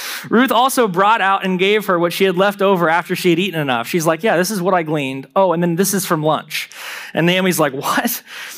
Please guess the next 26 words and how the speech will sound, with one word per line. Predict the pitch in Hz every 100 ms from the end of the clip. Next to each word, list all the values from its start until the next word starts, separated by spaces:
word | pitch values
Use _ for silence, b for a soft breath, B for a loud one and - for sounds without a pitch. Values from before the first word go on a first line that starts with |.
| B B
Her | 226
mother-in-law | 247 269 240 233
asked | 202 226 -
her, | 180
"Where | 160 - 440 -
did | 190 147
you | 196 247
glean | 185 202 254 381 415
today? | 196 156 120 117
Like, | 135 165
where | 208 220 392
did | 320 202
you | 240 214
work? | 208 262 339 170 - B B 185
Blessed | 202 226 311 349 262
be | 254
the | 233 220
man | 226 285 285 247
who | 226
took | 226 233 202
notice | 208 254 285 226 214
of | 196 175
you. | 208 302 302 190
Oh | 233 320
my | 254 196 175
goodness." | 170 294 320 220 135 -